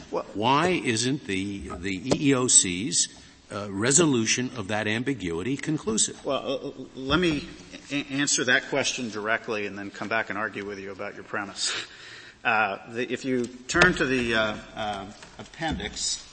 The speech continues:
Speaker 1: and on the red brief, page, uh, fifty-six A is the regulation.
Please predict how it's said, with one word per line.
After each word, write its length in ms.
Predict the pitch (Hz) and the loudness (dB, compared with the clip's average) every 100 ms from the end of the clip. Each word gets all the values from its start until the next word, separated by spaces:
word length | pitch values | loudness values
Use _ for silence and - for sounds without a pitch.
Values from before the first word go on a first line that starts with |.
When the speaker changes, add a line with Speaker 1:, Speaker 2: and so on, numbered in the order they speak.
| 110 | -10
Speaker 1:
and 100 | 110 | -8
on 120 | 107 | -6
the 120 | 104 | -4
red 260 | 123 131 117 | 0 0 0
brief, 540 | 131 113 107 - - - - - - - - | -2 0 -2 -8 -14 -18 -20 -20 -14 -16 -4
page, 520 | 120 117 113 101 - - | 4 4 4 -2 -6 -4
uh, 200 | 107 107 | -2 -2
fifty-six 1160 | - 147 - 120 - - 139 - - - - - | -2 -8 -4 0 4 4 2 4 2 4 0 0
A 480 | 127 117 104 104 - - - - - - | 4 4 4 0 -6 -14 -20 -20 -16 -8
is 140 | 127 120 | -6 -4
the 100 | 120 | 0
regulation. 680 | 120 117 120 117 110 - | 2 2 2 2 2 0